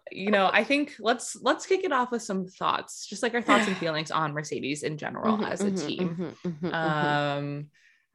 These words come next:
Speaker 1: you know, obviously super exciting season for them this past season. Uh,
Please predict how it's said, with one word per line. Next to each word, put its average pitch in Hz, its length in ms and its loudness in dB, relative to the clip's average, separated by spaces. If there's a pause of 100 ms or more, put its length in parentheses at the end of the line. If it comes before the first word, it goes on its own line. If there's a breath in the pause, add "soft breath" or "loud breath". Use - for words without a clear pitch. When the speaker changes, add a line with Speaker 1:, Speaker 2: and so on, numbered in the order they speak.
(300)
Speaker 1:
you 180 140 0
know, 156 280 2
obviously 165 920 2 (160)
super 233 400 2
exciting 180 400 4
season 170 360 -4
for 160 160 -2
them 147 460 -2 (500)
this - 160 -10
past - 300 -8
season. 226 580 4 (500 loud breath)
Uh, 147 760 0